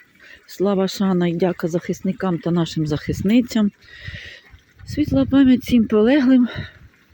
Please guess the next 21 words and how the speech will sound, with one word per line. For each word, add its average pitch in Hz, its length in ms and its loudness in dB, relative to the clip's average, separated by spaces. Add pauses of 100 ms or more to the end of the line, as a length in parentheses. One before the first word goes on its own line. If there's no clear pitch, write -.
(1800)
Рік, 185 300 -2
рік 175 260 0
у 170 40 -2
нас 170 260 0
видався 156 460 -2
теж 160 260 -4
такий - 480 -6 (1500)
важким, 294 600 2 (180)
як 247 180 0
всі 254 180 -2
ці - 180 -4
чо-, - 140 -4 (180)
всі, - 220 -12
всі - 240 -8
ці 208 200 -6
чотири 214 460 0
роки, 196 320 2
майже 185 400 4
чотири 175 460 0
роки 175 360 -2
вже. 165 200 -6